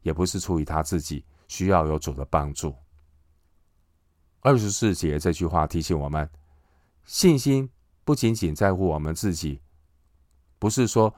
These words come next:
谁要相信就能相信。得救的信心不是出于自己，乃是神所赐的。以弗所书二章八节。经文二十四节，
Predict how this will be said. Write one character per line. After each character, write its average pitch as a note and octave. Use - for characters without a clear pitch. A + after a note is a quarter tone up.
谁 F#2
要 A#2
相 G#2
信 G2+
就 F2+
能 D#2
相 F2
信。 E2
得 A2
救 D#3
的 A2
信 G#2+
心 G#2
不 F#2+
是 G2
出 F#2
于 F2
自 F#2+
己， D2
乃 E2+
是 G#2+
神 G2
所 C#2+
赐 G2
的。 C#2+
以 G2+
弗 A#2+
所 D#2+
书 F#2+
二 G2+
章 E2+
八 D#2+
节。 C2
经 D3+
文 A#2
二 B2
十 F#2
四 G#2
节， D2